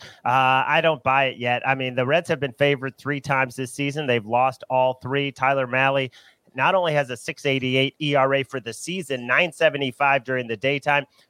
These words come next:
pitching at home where he gave up nineteen of his twenty-four homers last season. Somehow he has not given up a homer yet this year and is still getting shelled.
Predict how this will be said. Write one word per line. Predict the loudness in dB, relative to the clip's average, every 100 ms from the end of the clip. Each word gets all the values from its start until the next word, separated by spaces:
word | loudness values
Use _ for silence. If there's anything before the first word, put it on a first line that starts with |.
| _
pitching | -2 -2 0
at | 0
home | 2 0 0
where | 0 -2
he | -4
gave | -2 2
up | 2 0
nineteen | 0 -2 -2 -8 -8 -8 _ _ 0
of | 0 0
his | -4 -8
twenty-four | 0 0 0 0 0
homers | 2 2 0 0
last | 0 0
season. | -4 -8 -10
Somehow | -2 -2 2 0
he | 0
has | -2
not | -2 -2
given | -2 0
up | 0 2
a | 0
homer | 2 0 0
yet | 2 0 -2 -18 _ _
this | -2 0
year | 0 2 2 -2 -6
and | -2
is | -2 -4
still | -2 0 0
getting | 0 0 0 -6
shelled. | -6 0 2 2 0